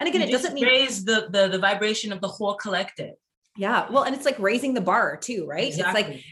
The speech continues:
Speaker 1: and it's, it, that's knowledge of self. And, and I love what you said. And I wanna go back to that piece about,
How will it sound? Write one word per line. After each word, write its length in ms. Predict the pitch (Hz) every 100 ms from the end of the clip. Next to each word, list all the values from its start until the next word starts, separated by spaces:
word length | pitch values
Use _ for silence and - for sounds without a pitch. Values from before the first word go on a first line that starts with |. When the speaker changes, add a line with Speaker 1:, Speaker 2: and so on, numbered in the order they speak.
| -
Speaker 1:
and 120 | 285
it's, 120 | 339 269
it, 120 | 269
that's 240 | 294 311
knowledge 360 | 262 247 285 294
of 100 | 285
self. 380 | - 277 180 -
And, 120 | 214
and 120 | 214
I 100 | 208
love 220 | 202 214 -
what 140 | 196
you 80 | 196
said. 240 | 214 196
And 100 | 180
I 60 | 175
wanna 160 | 185
go 100 | 196
back 180 | 190 190
to 60 | 208
that 200 | 170 -
piece 200 | 220 208
about, 280 | 180 165